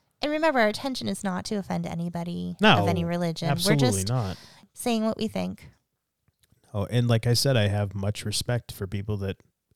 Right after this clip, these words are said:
Speaker 2: if that's where you find your
Speaker 1: Yeah.
Speaker 2: comfort and that's what you, that's what you do, that's your thing, that's great. It's just not for me.
Speaker 1: Mm-hmm.
Speaker 2: I don't agree with it.
Speaker 1: It's not my
Speaker 2: But
Speaker 1: cup of tea.
Speaker 2: that's all.
Speaker 1: I just wanna say, everyone out there, just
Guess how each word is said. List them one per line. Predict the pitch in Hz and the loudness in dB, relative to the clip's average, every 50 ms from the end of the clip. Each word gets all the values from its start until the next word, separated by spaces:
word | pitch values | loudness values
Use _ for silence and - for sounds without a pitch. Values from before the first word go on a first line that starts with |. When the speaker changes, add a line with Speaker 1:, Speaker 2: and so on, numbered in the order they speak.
| _ _ | _ _
Speaker 2:
if | - - - | -20 -20 -12
that's | - 101 98 95 - - | -8 -6 -6 -4 -2 0
where | 110 101 | 0 0
you | 95 101 104 101 | 0 -2 -2 -2
find | - 104 98 98 95 | -2 -4 -4 -2 -2
your | 98 92 - | -4 -4 -4
Speaker 1:
Yeah. | - | -6
Speaker 2:
comfort | 101 - - - 139 127 95 | -6 -6 -4 -2 -2 -2 -2
and | 98 95 | -4 -6
that's | 95 95 95 - - | -4 -4 -4 -6 -8
what | 98 73 | -8 -8
you, | 90 104 101 98 95 92 110 _ _ _ _ _ - | -6 -6 -4 -6 -6 -10 -12 _ _ _ _ _ -12
that's | - 98 - - | -10 -10 -8 -8
what | 98 85 | -8 -8
you | 95 101 | -8 -8
do, | 92 - 143 147 120 | -2 2 2 2 2
that's | 101 98 95 92 - - | 2 -2 -4 -6 -6 -8
your | 92 | -8
thing, | 92 - 147 143 127 107 104 - _ _ _ _ _ _ _ _ | -6 -4 -2 -2 -2 -2 -6 -8 _ _ _ _ _ _ _ _
that's | - 131 127 - | -4 -4 -2 -4
great. | - - 123 131 139 110 85 - - _ _ _ | -4 -4 0 2 2 2 0 -2 -10 _ _ _
It's | - - - - | -18 -10 -8 -6
just | 110 - - - - | -4 -4 -6 -6 -6
not | 90 92 | -10 -10
for | - - 87 | -8 -8 -6
me. | 92 104 110 98 - _ _ 240 | -4 -4 -4 -6 -8 _ _ -20
Speaker 1:
Mm-hmm. | 233 233 233 226 233 240 _ _ _ _ _ _ _ _ | -20 _ -20 -20 -20 _ _ _ _ _ _ _ _ _
Speaker 2:
I | 104 101 104 | -6 -4 -2
don't | 98 92 95 95 | -2 -2 -4 -6
agree | 92 92 92 95 92 | -6 -6 -4 -4 -4
with | 87 90 101 | -4 -6 -8
it. | 101 110 - - _ _ | -10 -12 -12 -16 _ _
Speaker 1:
It's | _ - - - | _ -12 -6 -4
not | 214 214 - | -4 -4 -4
my | 208 | -6
Speaker 2:
But | - 202 | -6 -4
Speaker 1:
cup | 190 - | -4 -4
of | - | -6
tea. | - - 208 202 196 190 - _ _ _ _ _ _ _ _ _ _ | -6 -6 -4 -4 -6 -6 -10 _ _ _ _ _ _ _ _ _ _
Speaker 2:
that's | 107 101 - - | -6 -4 -4 -4
all. | 135 131 120 107 - _ _ _ _ _ _ _ _ _ _ _ _ _ _ _ _ _ _ _ _ _ _ _ | -4 -4 -6 -10 -14 _ _ _ _ _ _ _ _ _ _ _ _ _ _ _ _ _ _ _ _ _ _ _
Speaker 1:
I | - 415 453 | -8 -8 -6
just | 508 494 480 - | -4 -6 -6 -4
wanna | - 403 359 339 | -4 -4 -4 -4
say, | 302 - - 285 247 | -6 -4 -4 -2 -2
everyone | 240 233 240 247 233 220 208 | -2 -2 -2 -4 -2 -2 -2
out | 190 190 202 - | -2 -4 -6 -6
there, | - 214 202 196 196 196 190 190 | -6 -4 -4 -2 -2 -2 -4 -4
just | 196 - - 302 - - - | -6 -8 -12 -10 -10 -10 -12